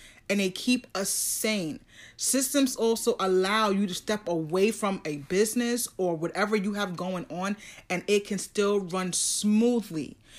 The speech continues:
and you're not walking back into chaos. Scheduling, as I said earlier, it's a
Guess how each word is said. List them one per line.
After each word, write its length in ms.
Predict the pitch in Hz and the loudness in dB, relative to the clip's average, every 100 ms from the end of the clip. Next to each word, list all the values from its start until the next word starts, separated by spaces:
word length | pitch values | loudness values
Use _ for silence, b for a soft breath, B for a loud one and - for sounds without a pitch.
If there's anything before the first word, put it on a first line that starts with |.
| B B | B B
and 140 | 196 185 | 0 6
you're 180 | 208 | 4
not 240 | 190 196 185 | 4 -2 0
walking 420 | 185 190 220 202 | -2 0 0 -2
back 480 | 180 208 180 175 - | -2 -2 -2 -6 -8
into 460 | 185 170 - 185 190 | -6 -6 -4 -4 -4
chaos. 760 | - 254 247 165 - - - - _ _ - _ _ _ _ _ b b b b b b | -6 -4 -2 -2 -6 -8 -10 -10 _ _ -20 _ _ _ _ _ b b b b b b
Scheduling, 920 | - - - - 262 220 190 156 147 - | -4 0 0 2 2 2 0 0 -6 -8
as 160 | 160 160 | -6 -2
I 120 | 185 | -2
said 280 | - 214 - | 0 -2 -2
earlier, 320 | 220 226 202 - | -2 0 0 -2
it's 160 | 175 | -4
a 120 | 180 | -6